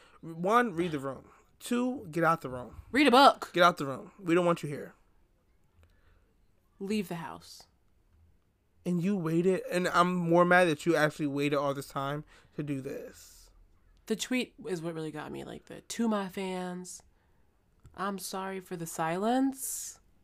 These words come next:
Speaker 1: Stockton University,
Speaker 2: What?
Speaker 1: is that you?
Speaker 2: No, literally.
Speaker 1: That's the first thing I thought of.
Speaker 2: Literally.
Speaker 1: Right.
Speaker 2: Our, our university does give many a cricket. They're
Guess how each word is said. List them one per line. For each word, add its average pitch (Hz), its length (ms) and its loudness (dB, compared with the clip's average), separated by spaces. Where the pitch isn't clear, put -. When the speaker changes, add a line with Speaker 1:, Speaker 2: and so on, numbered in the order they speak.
Speaker 1:
Stockton 180 400 0
University, 165 380 6
Speaker 2:
What? 190 120 10
Speaker 1:
is 156 60 4
that 160 200 10
you? 165 460 8
Speaker 2:
No, 208 460 10
literally. 196 340 10
Speaker 1:
That's 185 160 12
the 175 100 8
first 190 180 8
thing 160 120 4
I 160 60 4
thought 156 240 6
of. 190 60 6
Speaker 2:
Literally. 165 540 0
Speaker 1:
Right. 156 520 10
Speaker 2:
Our, 202 180 2
our 190 120 4
university 180 440 0
does 160 260 -4
give 156 200 -8
many 175 420 -4
a 165 80 -8
cricket. 160 460 -12
They're 170 360 -4